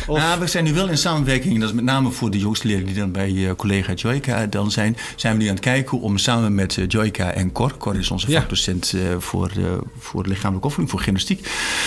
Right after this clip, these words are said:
Speaker 2: Dus die gaan nu ook kijken, die gaan screenen van, hey, wacht eens eventjes, je kunt wel met allerlei dingen bezig gaan wat inderdaad toch nog in het kopje zich afspeelt, of het innerlijke, maar je zult toch ook wel echt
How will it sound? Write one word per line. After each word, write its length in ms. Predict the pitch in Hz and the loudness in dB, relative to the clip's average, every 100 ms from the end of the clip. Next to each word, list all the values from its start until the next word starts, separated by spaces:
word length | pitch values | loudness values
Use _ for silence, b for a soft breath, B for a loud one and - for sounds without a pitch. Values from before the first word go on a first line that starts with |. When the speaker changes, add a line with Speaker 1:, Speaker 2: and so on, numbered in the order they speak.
| B B B B | B B B B
Speaker 2:
Dus 80 | 208 | -2
die 100 | 247 | 0
gaan 140 | 202 | 2
nu 80 | 143 | 4
ook 100 | 123 | 4
kijken, 260 | 196 147 - | 2 2 0
die 80 | 92 | -2
gaan 140 | - | -2
screenen 360 | - 185 127 98 | 2 2 2 2
van, 100 | 107 | 2
hey, 200 | 131 92 | 2 2
wacht 200 | 110 - | -2 0
eens 100 | 104 | 0
eventjes, 280 | 90 90 107 | 0 0 -2
je 60 | 117 | 0
kunt 180 | 131 | 2
wel 100 | 117 | 2
met 160 | 107 104 | 2 2
allerlei 360 | 127 123 107 101 | 2 2 2 2
dingen 280 | 110 104 | 0 0
bezig 320 | 98 113 98 90 | 2 0 0 -2
gaan 180 | 98 | 0
wat 160 | 92 90 | 0 0
inderdaad 340 | 104 95 98 - | 0 2 0 0
toch 140 | 120 | -2
nog 120 | 107 | 0
in 80 | 98 | 0
het 160 | 90 - | 0 0
kopje 240 | - - | -2 -2
zich 200 | - 92 | -2 -2
afspeelt, 220 | 95 - 95 98 | -2 -2 -2 -2
of 180 | - - | -6 -6
het 180 | 107 - | -8 -2
innerlijke, 480 | 160 143 104 - 131 | 0 2 0 -2 -2
maar 200 | 113 110 | -2 0
je 120 | 113 | 0
zult 260 | 113 120 117 | 0 0 -2
toch 200 | - - | -4 -2
ook 180 | 175 | -2
wel 200 | 131 107 - | -2 -2 0
echt 400 | 123 - - | 0 0 -6